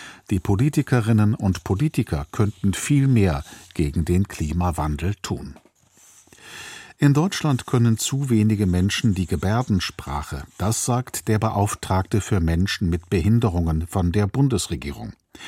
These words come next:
Er heißt Jürgen Dusel. Er schlägt vor,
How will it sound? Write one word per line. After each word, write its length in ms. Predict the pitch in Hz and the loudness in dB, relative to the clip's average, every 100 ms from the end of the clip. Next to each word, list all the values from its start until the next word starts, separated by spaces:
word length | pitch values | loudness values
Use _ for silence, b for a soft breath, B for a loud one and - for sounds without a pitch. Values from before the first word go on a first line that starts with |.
| B | B
Er 240 | B 85 - | B -2 2
heißt 360 | 95 123 - - | 2 0 -4 -14
Jürgen 400 | - 90 92 127 | -4 0 2 4
Dusel. 400 | 113 120 87 67 - - B B B B | 4 2 0 -4 -10 -20 B B B B
Er 100 | 95 | -2
schlägt 360 | - 87 - | 2 0 -2
vor, 380 | - 98 107 156 | -4 0 2 0